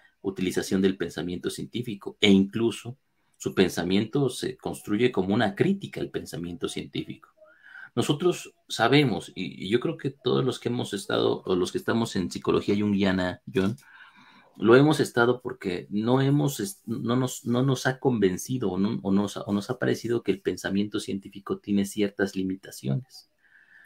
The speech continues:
Ciertas limitaciones que cuando Jung aborda fenómenos que, por ejemplo, que no pueden ser estudiados científicamente, mm, a, a, por lo menos en, en mi caso,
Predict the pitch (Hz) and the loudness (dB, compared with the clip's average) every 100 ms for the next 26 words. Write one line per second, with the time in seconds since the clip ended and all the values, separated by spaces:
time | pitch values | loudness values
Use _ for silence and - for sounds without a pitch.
0 | _ _ - 98 120 123 98 98 - 101 | _ _ 0 8 10 10 8 4 4 2
1 | 107 - - 90 87 90 117 123 113 123 | 2 -4 -4 0 0 2 4 4 8 10
2 | 127 95 87 - _ _ _ _ - 95 | 10 8 -2 -8 _ _ _ _ 0 4
3 | 95 113 101 87 - - - _ - 98 | 6 6 2 -2 -8 -16 -20 _ -10 -8
4 | - - 110 104 92 80 82 101 135 131 | -4 -4 -2 -4 -4 -6 -4 2 4 4
5 | 104 120 120 - - 98 101 98 92 98 | 4 0 0 -4 0 0 0 -4 -8 -10
6 | 101 - 98 92 87 117 139 _ _ _ | -10 -4 -4 -4 -6 -6 -8 _ _ _
7 | _ _ _ - 95 - - - _ _ | _ _ _ -4 -4 -4 -20 -20 _ _
8 | _ - 92 95 98 95 - 92 92 101 | _ -4 2 2 4 0 0 2 4 2
9 | 101 95 95 92 90 - 127 117 - | 2 2 2 0 -2 4 4 4 0